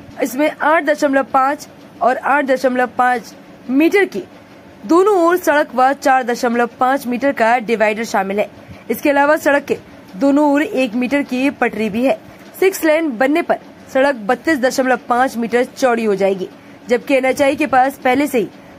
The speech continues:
पैंतालीस मीटर जमीन मौजूद है। इसके अलावा सड़क से गुजरे बाईपास साठ मीटर चौड़े हैं। ऐसे में एनएचआई को फोर लेन में सिक्स लेन में तब्दील करने से अलग से जमीन का बंदोबस्त नहीं करना पड़ेगा।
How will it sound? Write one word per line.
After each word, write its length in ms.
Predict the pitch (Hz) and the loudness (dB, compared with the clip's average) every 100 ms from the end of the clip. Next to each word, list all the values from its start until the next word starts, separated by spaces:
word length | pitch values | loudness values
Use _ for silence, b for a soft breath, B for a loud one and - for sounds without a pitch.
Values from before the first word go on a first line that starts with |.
| - | -4
पैंतालीस 460 | 254 254 262 269 277 | -2 0 0 0 -4
मीटर 240 | 247 233 240 | -2 0 0
जमीन 340 | 220 233 247 | 0 -2 0
मौजूद 400 | 233 196 190 208 | 0 0 -2 -2
है। 120 | 214 - - - | -2 -4 -14 -12
इसके 180 | 247 339 | -4 0
अलावा 340 | 302 294 302 330 | 2 4 2 2
सड़क 320 | 311 285 294 | 0 0 0
से 140 | 294 | -2
गुजरे 340 | 240 233 262 277 | -2 0 2 2
बाईपास 500 | 254 240 247 247 - | 2 2 0 0 0
साठ 320 | - 247 240 | 0 0 0
मीटर 260 | 233 240 240 | -4 -2 -2
चौड़े 320 | 240 226 220 | 0 0 0
हैं। 140 | 233 - B B B 214 | -2 -6 B B B -4
ऐसे 220 | 247 294 | 0 0
में 100 | 285 | 2
एनएचआई 600 | 302 233 247 247 269 269 | 2 2 2 2 2 0
को 160 | - 170 - - - - | -2 -12 -16 -20 -20 -2
फोर 200 | 311 370 | 0 4
लेन 240 | 370 320 302 | 4 4 2
में 260 | 294 320 | 2 0
सिक्स 280 | 320 302 - | 0 -4 -2
लेन 180 | 277 294 | -2 0
में 140 | 269 | -2
तब्दील 320 | 262 208 247 247 | -2 -2 -4 -2
करने 300 | 247 269 294 | -2 0 -2
से 160 | - - - - - - - - - | -6 -12 -20 -20 -20 -20 -20 -10 -2
अलग 240 | 254 294 | 0 0
से 300 | - 262 277 | -2 -2 0
जमीन 340 | 233 247 262 269 | 0 0 0 0
का 120 | 233 | 0
बंदोबस्त 880 | 208 220 214 214 214 - - - - | 0 0 2 0 -2 -14 -20 -16 -4
नहीं 320 | 247 254 277 | 0 2 2
करना 240 | 233 202 190 | 0 -2 0
पड़ेगा। 320 | 214 208 | 0 0